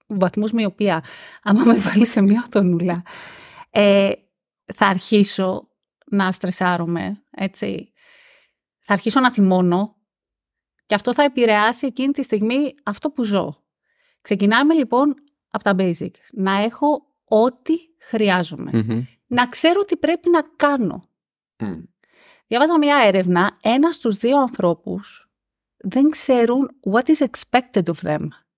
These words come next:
Speaker 1: στη δουλειά. Δηλαδή, σκεφτείτε τώρα ότι ξυπνάς το πρωί,
Speaker 3: Wow.
Speaker 1: να
Speaker 3: Ναι.
Speaker 1: πας στη δουλειά σου, έτσι, και δεν είσαι σίγουρος για το task.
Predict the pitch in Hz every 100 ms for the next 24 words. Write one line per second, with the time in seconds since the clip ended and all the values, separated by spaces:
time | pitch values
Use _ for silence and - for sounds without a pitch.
0 | _ _ _ - - 180 185 196 160 -
1 | _ _ _ _ _ _ _ _ _ _
2 | _ 196 208 233 254 277 277 262 277 269
3 | 208 196 208 254 - 277 220 190 175 190
4 | - _ _ _ _ - 110 87 71 -
5 | - 208 190 180 196 226 - - 247 208
6 | 190 175 170 - 180 175 220 _ 170 180
7 | - 180 175 - _ _ _ _ _ _
8 | _ - 254 320 359 392 - 392 - -
9 | 330 226 190 175 165 156 - - _ _
10 | _ - 185 190 180 - 170 143 - -